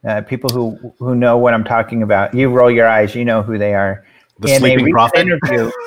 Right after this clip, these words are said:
Speaker 1: I did an interview with Chrissy Mayer, M A Y R, a comedian
Speaker 2: Last night,
Speaker 1: who has
Speaker 2: yeah.
Speaker 1: a podcast yesterday. That's gonna
Speaker 2: Yeah.
Speaker 1: air on Wednesday. It was a lot of fun, but she asked me about them, and I, I was, uh, I didn't,
Speaker 2: Oh.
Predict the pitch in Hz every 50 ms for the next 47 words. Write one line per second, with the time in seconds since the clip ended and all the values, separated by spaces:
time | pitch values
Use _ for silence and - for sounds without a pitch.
0 | 466 453 440 440 440 427 427 415 - _ _ _ _ _ _ _ _ _ _ _
1 | _ _ - 131 143 170 185 185 180 180 185 180 180 175 165 175 175 170 156 -
2 | - - - - - 185 170 180 - 196 175 165 160 156 - _ _ _ _ _
3 | _ _ - 131 127 135 139 147 147 151 143 127 101 87 85 87 - _ _ _
4 | - 135 139 151 151 - - 143 139 131 127 127 127 127 127 - - 123 123 117
5 | 107 104 104 - - 131 131 143 151 147 - 202 220 190 110 90 - - - 123
6 | 120 117 175 196 175 107 104 127 120 120 113 - - 113 101 95 92 - - -
7 | 127 131 131 131 - 143 131 117 107 95 92 92 - - _ _ - 131 135 -
8 | - 170 156 147 - 147 147 135 135 131 127 120 117 117 123 123 127 117 - -
9 | 117 104 92 90 92 _ _ _ - 135 143 147 135 151 147 147 151 151 143 143
10 | - 147 135 127 117 104 110 - - - 127 123 120 117 107 - - - 113 110
11 | 104 101 101 98 95 - - 101 98 92 95 98 - _ _ _ _ _ _ _
12 | _ _ - 101 101 104 104 101 98 98 - - 117 107 107 104 104 107 _ _
13 | - 113 107 107 104 - 110 104 101 - - - - 208 185 151 127 107 98 95
14 | - - - - 113 -